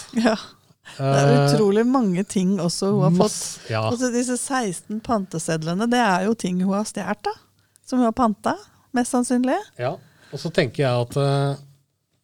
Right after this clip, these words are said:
Speaker 2: hvorfor har hun de pantesedlene? For at hun har vel ikke tenkt å så få tak i penger og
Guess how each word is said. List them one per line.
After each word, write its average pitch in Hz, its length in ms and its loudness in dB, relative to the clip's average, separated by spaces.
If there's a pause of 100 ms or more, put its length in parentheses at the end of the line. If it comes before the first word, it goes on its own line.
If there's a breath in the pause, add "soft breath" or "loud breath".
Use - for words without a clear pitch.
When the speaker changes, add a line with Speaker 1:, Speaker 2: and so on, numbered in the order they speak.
Speaker 2:
hvorfor 131 400 -2
har 117 260 0
hun 135 100 -2
de 131 140 -2
pantesedlene? 143 640 0
For - 160 0
at 220 160 2
hun 131 300 0
har 123 160 -2
vel 135 180 -4
ikke 190 160 -6
tenkt 110 300 -4
å 117 80 -4
så 139 220 0 (1700)
få 156 100 0
tak - 340 -2
i 139 60 -2
penger 143 600 0
og 135 500 -2